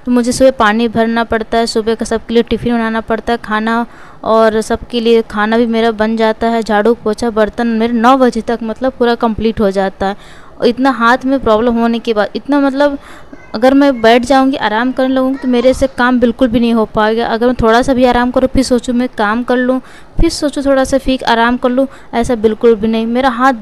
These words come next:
दर्द होता, जितना मैं तेज़ी से काम करती उतना में हाथ में दर्द बढ़ता है। तो इसलिए मैं जल्दी जल्दी जोश में आकर के पूरा काम कि मुझे नौ बजे तक मेरा काम finish करना तो मैं कर डालती हूँ, फिर भले आराम करूँ, लेकिन मेरा हाथ में बहुत ज़्यादा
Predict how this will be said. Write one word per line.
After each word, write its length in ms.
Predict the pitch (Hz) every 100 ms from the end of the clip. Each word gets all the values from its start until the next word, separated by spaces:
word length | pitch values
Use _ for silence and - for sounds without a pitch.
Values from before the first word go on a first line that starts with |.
| 208
दर्द 220 | 247 262
होता, 160 | 262 269
जितना 360 | 226 247 262
मैं 140 | 262 262 -
तेज़ी 220 | 254 247
से 100 | 277 -
काम 200 | 240 247
करती 220 | 254 -
उतना 280 | 240 - 254
में 100 | 254
हाथ 160 | 226 233
में 80 | 247
दर्द 200 | 226 226
बढ़ता 360 | 208 202 - 208
है। 200 | 208 220 - - - -
तो 60 | -
इसलिए 320 | 269 285 302
मैं 160 | 285 277 208 202 202
जल्दी 280 | 247 277 294
जल्दी 260 | 294 269
जोश 300 | 226 254 262 254
में 100 | 254
आकर 280 | 233 254 247
के 140 | 277
पूरा 280 | - 233 233
काम 260 | 247 247 254
कि 120 | 262
मुझे 160 | 226 233
नौ 220 | 220 262
बजे 220 | 277 277
तक 180 | 269 277 254
मेरा 180 | 233 226
काम 260 | 220 220 226 -
finish 280 | 262 320 -
करना 340 | 277 262 277
तो 120 | 269
मैं 120 | 247
कर 160 | 247 233
डालती 340 | 233 233 226
हूँ, 80 | 294 - - - -
फिर 120 | 269
भले 280 | 214 233 254
आराम 340 | 247 226 226 233
करूँ, 220 | 226 240
लेकिन 280 | 226 226 226
मेरा 200 | 220 226
हाथ 320 | 214 269 269
में 160 | 285 285 - - -
बहुत 340 | 202 220 262 233
ज़्यादा 280 | 220 226